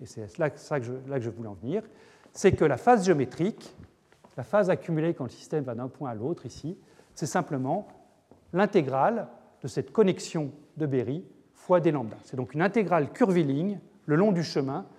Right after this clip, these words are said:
suivie dans l'espace des paramètres, euh, l'intégrale curviligne de la connexion de Berry,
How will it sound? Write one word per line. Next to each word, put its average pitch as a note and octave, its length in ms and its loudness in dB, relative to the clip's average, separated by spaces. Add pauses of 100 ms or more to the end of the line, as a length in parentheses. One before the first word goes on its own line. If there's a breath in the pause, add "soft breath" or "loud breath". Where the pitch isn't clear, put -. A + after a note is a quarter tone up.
suivie F#3+ 340 -2
dans F#3 80 0
l'espace D3 320 -2
des C3+ 80 -4
paramètres, B2+ 560 -6 (580 soft breath)
euh, C#3+ 220 0
l'intégrale D#3+ 420 0
curviligne C3+ 540 -2 (200)
de E3+ 120 8
la E3+ 120 6
connexion D3 380 -2
de D3 60 -2
Berry, G#2 220 -8